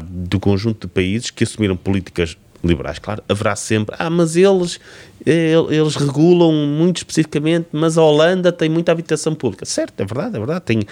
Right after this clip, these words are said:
tem, hum, uma importância da habitação pública, embora aquilo que eles têm é mais uma A D S E da habitação pública, é uma, é uma coisa diferente, mas toda a gente gosta de dizer, "Ah, vocês dizem que a Holanda é muito liberal", e é,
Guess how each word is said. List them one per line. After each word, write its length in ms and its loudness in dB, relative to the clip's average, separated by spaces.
tem, 300 0
hum, 200 -4
uma 180 0
importância 520 -2
da 320 0
habitação 320 -6
pública, 400 -4
embora 280 0
aquilo 260 0
que 100 -4
eles 120 -2
têm 140 2
é 20 0
mais 240 -2
uma 320 -2
A 120 -2
D 260 2
S 300 -4
E 140 2
da 80 0
habitação 460 -4
pública, 360 -2
é 40 -2
uma, 80 -4
é 60 0
uma 80 2
coisa 340 0
diferente, 380 -2
mas 80 -2
toda 160 2
a 40 0
gente 180 -4
gosta 300 0
de 60 -4
dizer, 160 0
"Ah, 160 -2
vocês 260 -4
dizem 180 -4
que 100 -4
a 40 2
Holanda 260 0
é 20 0
muito 320 -6
liberal", 340 2
e 160 -6
é, 140 0